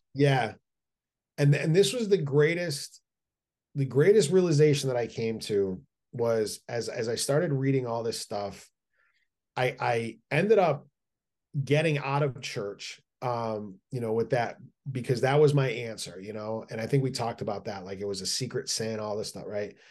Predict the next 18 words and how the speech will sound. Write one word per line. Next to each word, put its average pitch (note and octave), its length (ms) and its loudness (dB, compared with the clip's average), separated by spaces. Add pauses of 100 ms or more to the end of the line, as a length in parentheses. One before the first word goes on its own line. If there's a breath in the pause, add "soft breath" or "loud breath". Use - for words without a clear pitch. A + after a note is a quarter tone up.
(260 soft breath)
So C#3 120 2
I D#3 40 6
ended G#3 140 6
up E3 140 2
leaving, C#3 540 2
leaving C3+ 300 -4
the B2+ 60 -6
church, A#2 500 -6 (500)
but C3 100 2
I, C3 240 0
I B2+ 60 -6
ended F3 180 0
up F3 80 -2
feeling D3+ 300 -2
closer C#3+ 400 2
to B2+ 100 -4
God A#2 600 -4 (460)
afterward, - 640 -12